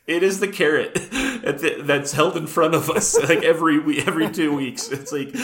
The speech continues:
"Oh, we gotta get through this fucking thing. We gotta watch these, these idiots not really go anywhere, and then at the end of it, we'll talk about, I don't know, a cool book." <laughs>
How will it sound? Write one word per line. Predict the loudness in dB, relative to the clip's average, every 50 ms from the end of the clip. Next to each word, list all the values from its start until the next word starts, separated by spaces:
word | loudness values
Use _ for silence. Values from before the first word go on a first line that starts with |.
| -6 -8 -8 -10 -12 -6 -2
"Oh, | -2 0 0
we | 0 0
gotta | 0 -2 -2
get | -2 -2 -4 -4 -2
through | -2 -2 -2 -2
this | -2 -4 -8 -10 -12
fucking | -14 -14 -14 -12 -10 -10 -10 -10
thing. | -10 -6 -2 -2 -2 0 -2 -4 -4
We | -2 0
gotta | 0 0 2 2
watch | 2 2 0 0 -2 -6
these, | -4 -2 -2 -2 -2 -4 -2
these | 0 0 0 0 0 0
idiots | 2 4 4 6 6 4 4 2 -2 -6 -6 -10 _ -18 -16 -14 -14 -14 -14 -14 -10
not | -6 -2 0 2 2 2 0 0
really | 0 0 0 0 0 -2 -2 -2
go | 0 0 0 2 0 -2
anywhere, | -2 -2 -2 -2 -2 -2 0 0 0
and | 0 0 0
then | 0 0
at | 0 -2 -4
the | -4 -4 -4
end | -2 -2
of | -2 -2 -2
it, | -4 -4
we'll | -6 -8
talk | -4 -4 -4 -2 -4
about, | -6 -6 -4 -4 -4 -4 -6 -8 -12 -12 -12 -16 -20 -14 -10
I | -8 -6
don't | -6 -6 -6
know, | -6 -6 -6
a | -8 -8 -6
cool | -6 -4 -4 -4
book." | -4 -4 -4 -4 -4 -6
<laughs> | -6